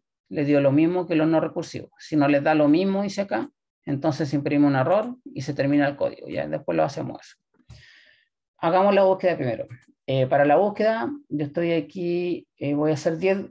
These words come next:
diez búsquedas. Hay un for desde cero hasta nueve, ¿cierto? Y voy generando un valor aleatorio, ¿ya? Una potencia de diez. Y la voy a buscar. Si la encuentra, eh, o sea,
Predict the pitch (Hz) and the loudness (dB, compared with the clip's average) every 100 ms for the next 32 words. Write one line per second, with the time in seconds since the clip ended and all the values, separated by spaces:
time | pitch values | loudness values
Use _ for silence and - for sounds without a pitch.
0 | _ 151 160 196 190 165 - 123 - - | _ -10 -2 -2 0 -2 0 0 0 -8
1 | _ _ _ _ _ - 139 135 139 - | _ _ _ _ _ -12 -4 -2 -2 -2
2 | 147 143 131 131 127 - 143 135 131 143 | -4 0 -2 -2 -4 -4 -2 -2 -2 -4
3 | 143 170 202 196 196 202 269 _ _ _ | -2 -2 -4 -6 -8 -8 -14 _ _ _
4 | _ _ _ _ _ _ _ _ - _ | _ _ _ _ _ _ _ _ -20 _
5 | _ 143 139 147 151 147 151 156 156 147 | _ 0 2 0 0 2 2 2 2 4
6 | 151 151 147 143 101 - - _ _ _ | 4 4 2 0 -4 -6 -20 _ _ _
7 | - 131 143 - - 151 135 139 139 143 | -8 -6 -6 -10 -6 -4 0 -2 -2 -4
8 | 151 135 139 127 - - - _ _ _ | -4 -4 -6 -8 -14 -16 -20 _ _ _
9 | _ _ _ _ _ 151 143 139 147 143 | _ _ _ _ _ 0 4 6 6 4
10 | 143 - - _ _ _ _ _ _ _ | 0 -6 -10 _ _ _ _ _ _ _
11 | _ - - 147 143 135 139 135 220 226 | _ -18 -2 2 4 2 0 0 0 0
12 | - - 151 170 233 _ _ - 135 135 | -4 -4 -2 -2 -10 _ _ -2 0 2
13 | 123 - 120 - - - | -2 -4 -8 -6 -8 -8